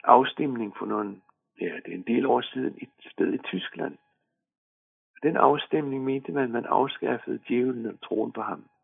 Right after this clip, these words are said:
Man afskaffede Beelzebul, for nu at bruge det udtryk, som er et sammendrag af djævlen og en af filistrenes afguder, som vi mødte det her i teksten. Men vi afskaffer ikke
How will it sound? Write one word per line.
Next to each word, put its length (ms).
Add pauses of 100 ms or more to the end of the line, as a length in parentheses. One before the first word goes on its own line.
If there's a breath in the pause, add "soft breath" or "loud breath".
(460)
Man 180
afskaffede 1200
Beelzebul, 720
for 80
nu 140
at 60
bruge 220
det 100
udtryk, 500 (520 soft breath)
som 220
er 260 (640)
et 220
sammendrag 640
af 60 (120)
djævlen 480 (120)
og 200
en 180
af 320
filistrenes 800
afguder, 680 (380)
som 200
vi 80
mødte 340
det 100
her 100
i 180
teksten. 420 (1600 soft breath)
Men 160
vi 80
afskaffer 680
ikke 240